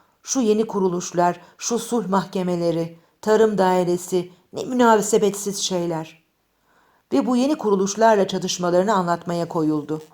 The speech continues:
Konstantin Levin onu dinliyordu. Kendisinin de paylaştığı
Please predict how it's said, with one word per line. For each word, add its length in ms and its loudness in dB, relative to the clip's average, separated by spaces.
Konstantin 680 -2
Levin 240 0
onu 260 -2
dinliyordu. 680 -4
Kendisinin 600 0
de 120 4
paylaştığı 720 0